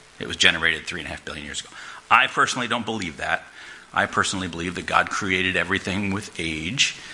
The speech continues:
That includes the stars and the light coming from the stars. God created them such that the light was already here, so we could see it, once we had the technology. So sort through that stuff,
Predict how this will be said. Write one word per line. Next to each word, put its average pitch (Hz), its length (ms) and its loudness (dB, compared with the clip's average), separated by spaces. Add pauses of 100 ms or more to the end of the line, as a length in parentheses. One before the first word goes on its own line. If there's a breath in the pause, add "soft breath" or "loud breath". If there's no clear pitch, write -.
(220 loud breath)
That 101 120 6
includes 104 500 2
the - 100 2
stars 85 800 4 (520 loud breath)
and 92 400 0 (840 loud breath)
the 101 80 4
light 120 540 4 (140)
coming 101 260 -2
from 180 280 0
the 107 80 0
stars. - 460 -4
God 104 240 4
created 127 460 2
them 95 180 -6
such - 280 -6
that - 180 -16
the 92 60 -10
light 110 240 2
was 95 120 -6
already 107 460 4 (880)
here, 180 200 2 (960)
so - 140 -2
we 104 80 2
could - 140 -6
see 131 100 -4
it, - 140 -10 (1120 loud breath)
once 113 180 4
we 101 80 -2
had 85 140 0
the - 40 -12
technology. - 520 -4 (1600 loud breath)
So 143 240 6
sort 220 240 8
through 196 140 -4
that 180 180 6
stuff, - 480 -2